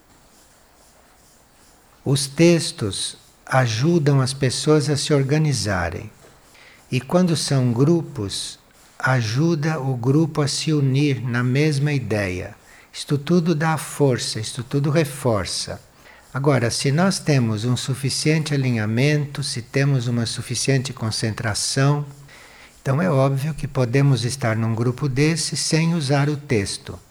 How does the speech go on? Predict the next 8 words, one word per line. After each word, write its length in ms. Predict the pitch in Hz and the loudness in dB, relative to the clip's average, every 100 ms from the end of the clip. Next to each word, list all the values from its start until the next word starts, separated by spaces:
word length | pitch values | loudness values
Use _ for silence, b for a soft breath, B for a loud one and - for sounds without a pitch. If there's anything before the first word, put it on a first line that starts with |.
| B B B B | B B B B
Mas 280 | 131 131 120 | 0 0 2
isso 340 | 170 - 196 | 0 -2 -6
fica 400 | 170 156 147 143 | -4 -4 -4 -4
a 40 | 147 | -8
critério 540 | 160 147 - 120 123 | -6 -4 -2 0 0
de 80 | 131 | -2
cada 360 | - 139 147 | -2 0 0
um. 180 | 113 87 | 0 -2